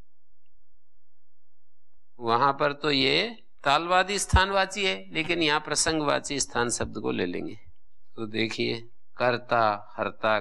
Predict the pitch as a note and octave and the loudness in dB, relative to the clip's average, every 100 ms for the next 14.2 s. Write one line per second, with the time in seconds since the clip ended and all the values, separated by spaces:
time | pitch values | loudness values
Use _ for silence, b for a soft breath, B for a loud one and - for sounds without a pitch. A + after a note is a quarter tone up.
0 | - - C#3+ C#3+ C#3 A2+ C3+ C3+ C3 B2 | 0 -2 -2 2 0 2 0 2 2 0
1 | - A#2 A#2+ D#3 G#3+ - - - - - | -2 -2 0 0 -4 -10 -10 -12 -12 -10
2 | A#2 C#3+ C3+ D3 E3 - - - - - | -6 -6 -2 2 2 0 -6 -16 -14 -10
3 | B2 - D3+ C#3 D3 C3+ C3+ B2+ G#2 G#2 | -8 -2 -2 0 0 0 0 -4 -2 -2
4 | G2 G2 - - - - - - - - | -4 -6 -10 -10 -10 -12 -12 -10 -10 -10
5 | - - B2 C#3 D#3 D3+ - - B2+ D3+ | -10 -8 0 2 2 0 -6 -4 0 0
6 | C#3+ - A#2 F#2+ - - - F3+ F#3 D#3+ | -2 0 2 2 -2 -8 -2 0 2 2
7 | D#3 C#3+ C#3+ A2+ - G2 G2+ - - - | 2 0 0 0 -2 -8 -8 -10 -12 -10
8 | - - - - - D3+ F3 F#3 F#3 G3+ | -10 -10 -10 -10 -4 0 4 4 4 2
9 | G#3+ - G3+ A#3 G#3+ F#3 E3+ B2+ G#2 F2+ | 2 2 4 4 4 2 2 0 -2 -2
10 | - A2+ F#2 - - - - - - - | 2 2 0 -4 -14 -12 -12 -10 -10 -10
11 | - - - - D3+ F3 F#3 F3+ F3+ D#3 | -10 -10 -8 -2 0 2 2 2 0 2
12 | D3+ E3+ A3+ B3 - - - - - - | 6 6 4 -4 -12 -14 -12 -12 -12 -12
13 | - - - - - - - - C#3+ C3 | -10 -10 -10 -10 -10 -10 -10 0 4 4
14 | G2 | 2